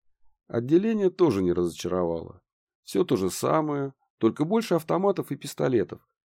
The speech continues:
Видно оружие экипажа броневика. Пять автоматов и пулемет, семь винтовок и семь пистолетов. Полно боеприпасов и гранат. Медицинские сумки, снаряжение и, разумеется, продукты.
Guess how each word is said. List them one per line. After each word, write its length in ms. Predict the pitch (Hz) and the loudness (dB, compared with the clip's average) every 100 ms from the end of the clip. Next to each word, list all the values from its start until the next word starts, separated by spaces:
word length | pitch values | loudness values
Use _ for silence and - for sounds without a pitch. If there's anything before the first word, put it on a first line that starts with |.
| _ - | _ -12
Видно 480 | 98 147 156 120 - | -4 -2 0 0 -2
оружие 540 | - 110 143 127 117 113 | -4 0 0 0 -4 -4
экипажа 460 | - 87 110 104 | -12 -4 -2 -2
броневика. 680 | 95 92 87 82 - 80 - _ _ _ _ _ _ _ - | -2 0 0 -2 -4 -10 -12 _ _ _ _ _ _ _ -2
Пять 200 | 120 117 | 0 0
автоматов 640 | 98 101 113 147 - - | 0 0 2 0 -2 -8
и 120 | - 117 | -8 -4
пулемет, 560 | 120 107 90 80 - _ | 0 2 0 -2 -8 _
семь 280 | - - 131 | -10 0 2
винтовок 560 | 110 110 139 147 147 - - | 2 2 2 2 2 -2 -12
и 60 | |
семь 220 | 101 131 | -2 -2
пистолетов. 640 | 117 - 90 80 76 - _ _ _ _ - | -2 -6 -6 -6 -8 -12 _ _ _ _ 0
Полно 380 | 101 139 143 | 2 4 4
боеприпасов 800 | 95 92 92 120 120 156 - - - | 4 2 2 -2 0 0 -2 -10 -8
и 80 | |
гранат. 420 | 113 98 90 80 - _ _ _ | -2 0 0 -4 -10 _ _ _
Медицинские 720 | - 98 123 120 131 90 - 78 | -4 0 0 2 2 2 -2 -8
сумки, 480 | - 135 175 170 - | -2 2 2 0 -10
снаряжение 720 | - 95 98 92 143 139 90 | -6 -2 -2 0 0 2 0
и, 260 | - 117 104 | -2 -2 0
разумеется, 800 | 98 92 98 107 117 95 - - | 0 -2 0 2 2 2 -6 -14
продукты. 720 | - 92 85 78 - - | -10 -10 -8 -10 -12 -20